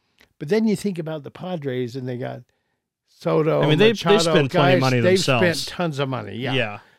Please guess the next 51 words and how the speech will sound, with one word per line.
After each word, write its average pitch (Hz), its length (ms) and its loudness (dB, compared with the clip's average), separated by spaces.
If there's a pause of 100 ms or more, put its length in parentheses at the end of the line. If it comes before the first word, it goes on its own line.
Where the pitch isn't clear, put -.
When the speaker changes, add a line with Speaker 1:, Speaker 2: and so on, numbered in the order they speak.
(100)
Speaker 1:
So 160 200 -2
it's 143 220 -4
like, 139 340 -4
okay, 151 560 -4
which, 160 400 -2
Speaker 2:
It, 175 60 2
it 185 120 4
would 214 160 4
have 202 80 4
Speaker 1:
which 190 80 0
Speaker 2:
been 185 40 0
a 170 60 2
lot 160 160 4
more 180 240 4
Speaker 1:
billionaire 165 160 2
Speaker 2:
fun. 143 180 2
Speaker 1:
boys 160 220 0
club 156 280 -2
do 139 80 -4
you 135 80 0
like 135 240 -4
them 131 140 -8
the 117 100 -8
most? 98 420 -16
Speaker 2:
Yeah, 117 320 -2
it 127 80 -2
would 170 140 0
have 160 60 -2
been 151 100 -2
a 135 60 2
lot 131 180 0
more 123 140 -6
fun 120 280 -10
if 113 120 -10
someone 117 320 -8
like 110 180 -10
the, 110 340 -6
the 113 120 -8
Pod-, 113 560 -10
or, 117 120 -10
like, 113 180 -8
the 110 80 -14
Pirates 107 600 -10
or 110 80 -12
someone 110 380 -10
had, 107 180 -12 (400)
you 139 60 -14
know, 135 80 -2
Speaker 1:
Right. 120 140 0
Speaker 2:
been 117 100 -4
able 113 200 -2